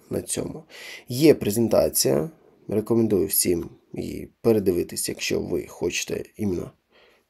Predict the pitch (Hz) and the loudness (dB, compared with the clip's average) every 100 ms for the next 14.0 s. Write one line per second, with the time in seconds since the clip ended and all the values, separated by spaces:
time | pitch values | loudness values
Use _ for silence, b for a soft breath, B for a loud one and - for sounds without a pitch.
0 | _ _ - - - 101 87 85 - - | _ _ -4 -4 2 0 0 -8 -14 -6
1 | - 101 - - - 113 113 104 98 101 | 0 0 0 -8 -10 -4 2 4 2 0
2 | 151 - B B B B B B B B | 0 -2 B B B B B B B B
3 | B B - 123 143 156 147 151 131 101 | B B 2 8 8 8 8 12 12 12
4 | 98 - 110 92 - 85 87 117 - 147 | 6 4 4 4 -2 -2 2 2 6 8
5 | 131 110 98 110 98 82 87 - 110 104 | 8 6 4 2 0 -2 -4 -6 0 0
6 | 82 - 110 98 90 - - - 104 104 | 0 -2 0 0 -2 -6 -8 -2 0 0
7 | 90 95 101 B B B B - - 110 | -2 -6 -14 B B B B -4 2 4
8 | 101 87 90 104 117 156 175 - 110 104 | 4 2 0 -2 0 2 2 0 0 0
9 | 98 123 104 - _ _ - 113 113 113 | 0 0 -2 -4 _ _ -8 0 0 4
10 | 127 143 113 98 - 104 101 95 82 - | 6 6 4 2 2 4 4 2 -4 2
11 | 92 113 - - - 95 95 95 101 104 | 6 6 4 -4 -4 -2 -2 2 2 4
12 | 98 85 87 95 104 131 - 69 B B | 2 2 -2 2 2 2 -2 -4 B B
13 | B 110 101 92 90 95 117 131 123 | B 6 6 6 2 4 4 4 0